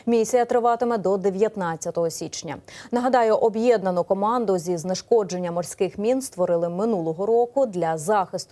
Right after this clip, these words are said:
чорноморських торговельних шляхів від наслідків російської агресії.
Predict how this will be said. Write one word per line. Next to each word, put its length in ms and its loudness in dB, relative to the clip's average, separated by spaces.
чорноморських 760 -4
торговельних 640 -4
шляхів 420 -4
від 200 2
наслідків 640 -4
російської 560 -4
агресії. 680 -4